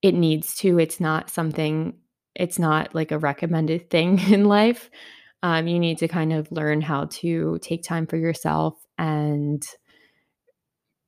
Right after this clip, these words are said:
just, you need to kind of just do it for yourself and get it out of the <laughs> way and readjust and be in a good mindset.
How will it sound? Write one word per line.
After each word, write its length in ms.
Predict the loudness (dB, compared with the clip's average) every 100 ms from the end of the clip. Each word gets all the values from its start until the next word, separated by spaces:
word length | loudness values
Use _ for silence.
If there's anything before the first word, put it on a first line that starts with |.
| _ _ _ 0
just, 560 | 4 6 4 -2 -6 -10 -12 _ _ _ _ _ _ _ _ _ _ _
you 240 | 2 6 8
need 220 | 8 6
to 100 | 2
kind 280 | 4 2 2
of 140 | -2
just 200 | -6 -8 -10 _
do 140 | 4 4
it 160 | 4
for 140 | 4 4
yourself 540 | 4 2 0 0 -2
and 400 | -2 0 -2 -4 -12 _ _ _ _ _ -14 0
get 160 | 2
it 100 | 4
out 200 | 4 2
of 200 | 0 -2
the 100 | -4
<laughs> 60 | -2
way 380 | -2 -2 -2 0
and 360 | 0 -2 -4 -8 -14 -16 -18 -20 -20 _ -10
readjust 760 | 0 6 6 8 6 4 2 -2
and 260 | 0 2 4
be 140 | 4
in 80 | 4
a 80 | 4
good 160 | 4
mindset. 680 | 4 0 -4 -4 -6 -6 -14